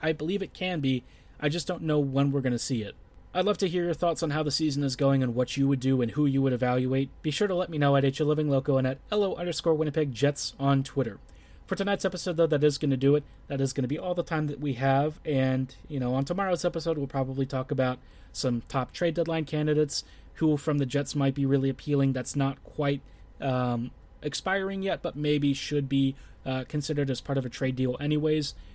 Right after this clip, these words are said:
And then any other bits and bobs of news that pops up. We'll have Olympics coverage coming up pretty soon. Locked On N H L right now is already doing some really great coverage, uh, both of women's and men's hockey, so be sure to check them out as well. As always, really appreciate you making Locked On Jets your first listen of the day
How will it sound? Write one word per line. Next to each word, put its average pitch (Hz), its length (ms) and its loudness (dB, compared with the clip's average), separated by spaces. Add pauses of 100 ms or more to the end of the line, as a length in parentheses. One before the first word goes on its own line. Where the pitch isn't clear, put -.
(140)
And 139 220 2
then 143 380 2 (100)
any 151 240 0
other 139 480 2
bits 143 180 0
and 131 120 0
bobs 127 280 -2
of 123 120 -4
news 135 240 4
that 131 140 -6
pops 131 280 -4
up. 135 140 0 (260)
We'll 156 140 4
have 139 120 2
Olympics 139 380 0
coverage 135 320 -4
coming 139 240 2
up 131 100 -6
pretty 139 200 -2
soon. 135 280 0 (240)
Locked 147 380 -4
On 147 160 2
N 147 140 -2
H 143 240 0
L 143 160 2
right 139 180 0
now 139 220 2
is 123 100 -2
already 131 300 2
doing 131 280 0
some 120 200 -2
really 131 180 -2
great 135 320 -2
coverage, 135 400 -2 (240)
uh, 123 180 -2
both 139 220 0
of 127 140 -2
women's 135 280 2
and 135 220 0
men's 135 200 0
hockey, 139 360 -4 (160)
so - 160 0
be 147 80 0
sure 175 160 -6
to 165 80 -4
check - 220 -4
them 135 120 0
out 131 140 2
as 123 140 -4
well. 113 260 -4 (340)
As 143 200 2
always, 151 280 2
really 151 200 0
appreciate 156 440 -2
you 151 60 -4
making 151 280 0
Locked 151 260 -2
On 160 120 0
Jets 147 240 4
your 147 80 -2
first - 280 -2
listen 156 260 -2
of 139 160 -8
the 147 80 2
day 139 340 4